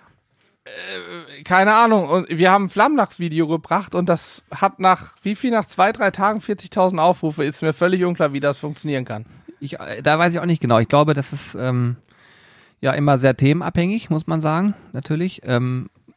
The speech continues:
Speaker 2: und was auch noch dazu kommt, und das ist auch relativ, ähm, wichtig vielleicht, wir stecken viel Arbeit auch vorher so ein bisschen in das Thema, ähm, dass man den,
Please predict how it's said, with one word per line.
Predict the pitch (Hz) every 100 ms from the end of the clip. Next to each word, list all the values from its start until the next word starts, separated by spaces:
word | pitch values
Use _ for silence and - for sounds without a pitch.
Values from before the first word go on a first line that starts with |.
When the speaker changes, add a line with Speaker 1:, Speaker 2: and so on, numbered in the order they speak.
| _ -
Speaker 2:
und | 131
was | 127
auch | - 143
noch | 151
dazu | 143 - 151 151
kommt, | - 147 151
und | 139 131
das | 127
ist | -
auch | - 123 -
relativ, | 123 123 131 120 - -
ähm, | 104 110 110 113
wichtig | 139 - 151
vielleicht, | - 135 139 - _ _ _ _ _ _
wir | 123 123 120 120 - _ _ _
stecken | - 139 135 147
viel | 135 - 156 156
Arbeit | - 120 143 147 -
auch | 120
vorher | - - 143 143 131
so | 127
ein |
bisschen | 127 131 139
in | 127
das | 123 -
Thema, | 131 127 123 123 -
ähm, | 113 117 120 120 -
dass | 117
man | 123 120
den, | 120 120